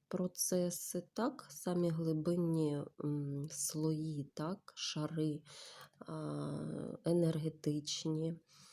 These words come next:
м, також, е, і фізи-, фізичного тіла людини, навіть на відстані, бо це все є. Фізичне тіло людини також, е,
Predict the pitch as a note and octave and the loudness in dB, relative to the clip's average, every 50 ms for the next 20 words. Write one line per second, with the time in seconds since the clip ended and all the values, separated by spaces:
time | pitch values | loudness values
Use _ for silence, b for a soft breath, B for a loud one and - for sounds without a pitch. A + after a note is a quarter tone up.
0 | B B B B B A3 E3 D#3+ D3 D3 D3 D3 C#3+ C#3+ C#3+ - - - D#3 D#3+ | B B B B B -4 0 0 2 2 2 2 0 0 -2 -4 -4 -4 -2 -2
1 | D#3 - - E3 D#3 D#3 - - - - - - - C#3+ D3 D#3 D#3 D#3 D#3 D#3 | -2 -2 -2 -2 -2 0 2 2 2 0 0 -2 -2 -2 0 0 0 0 -2 -2
2 | - - D#3 D3+ D3 - - D#3+ D#3+ D3+ - - G3+ A3+ A#3 A3+ - - - F3+ | -2 0 0 0 -2 -2 -2 -2 -2 -2 0 0 0 0 0 -2 -4 -4 0 0
3 | E3 E3 F3 F3 F#3+ G3+ - - - G3+ F#3 F#3 F3+ F3+ F3+ F3+ - - - - | 0 2 2 0 0 0 -2 -6 -2 -2 0 0 0 0 -2 -4 -4 -4 -2 -2
4 | F3 E3+ F3 E3+ E3+ E3 E3+ E3 D#3+ D#3 - E3 D#3+ D#3+ D#3+ D#3 D3+ D3+ D3+ D3+ | 0 2 2 0 0 0 0 -2 -2 -2 0 0 0 0 0 0 0 0 0 -2
5 | D3+ D3+ D3+ - D#3 - - D#3 D3+ D3+ D#3 D#3 D3+ D#3 - - - - D3 D3 | -2 -4 -4 -6 -6 -4 -2 -2 0 0 0 -2 -2 -4 -8 -8 -6 -4 -4 -4
6 | D#3+ C#3+ D3 D#3+ D3+ B B B B B B B B - D#3+ D3+ D3+ - - D#3 | -2 -4 -4 -6 -8 B B B B B B B B -4 -4 -2 -2 -2 -2 -2
7 | D3+ D#3 - - - - - F#3+ F#3+ F#3 F3+ E3 D#3 D3 C3 C3+ D3 D3+ D3+ D3 | 0 0 0 0 0 2 2 4 4 4 4 4 2 0 0 -2 -2 -2 0 -2
8 | C#3+ C#3+ C#3+ D3+ D3 C#3 C#3+ D3+ - - - D#3+ D#3+ - F#3+ F#3 - - - E3+ | -2 -2 -4 -6 -6 -6 -8 -8 -8 -4 -4 -2 0 2 0 0 0 0 0 0
9 | E3 D#3+ - - F3 E3 E3 E3 E3 E3+ F3 E3+ G#3+ A3+ B3+ B3 F#3 D#3+ - F3+ | 0 0 -2 -2 0 2 2 2 2 0 0 2 4 4 4 4 2 0 0 -2
10 | E3+ E3+ - - D#3+ - - - - - D3+ D3+ D3+ D3+ D3+ D#3 | -4 -4 -4 -4 -2 0 0 0 -2 -2 -2 -4 -4 -4 -4 -6